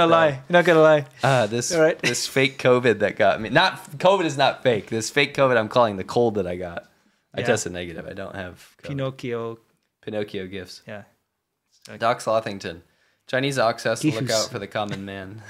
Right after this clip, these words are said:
Speaker 1: <laughs>
Speaker 2: <laughs> Yeah.
Speaker 1: Uh, who else is gonna pay in production money? True.
Speaker 2: Yeah.
Speaker 1: He's leading the protest
Speaker 2: He
Speaker 1: there in
Speaker 2: was, yeah.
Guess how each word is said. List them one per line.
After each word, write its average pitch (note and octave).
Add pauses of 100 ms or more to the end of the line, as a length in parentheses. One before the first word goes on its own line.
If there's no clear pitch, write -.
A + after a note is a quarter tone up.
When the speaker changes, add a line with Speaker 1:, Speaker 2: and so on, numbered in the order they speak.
(120)
Speaker 1:
<laughs> D3
Speaker 2:
<laughs> C3+
Yeah. E3+ (640)
Speaker 1:
Uh, G2 (180)
who B2
else A2
is G#2+
gonna G#2+
pay G2+
in G2
production G2
money? E2+ (120)
True. C#3+
Speaker 2:
Yeah. F3+
Speaker 1:
He's D#3+
leading D#3
the C#3+
protest D#3
Speaker 2:
He E3+
Speaker 1:
there G3
in B3+
Speaker 2:
was, E3
yeah. F#3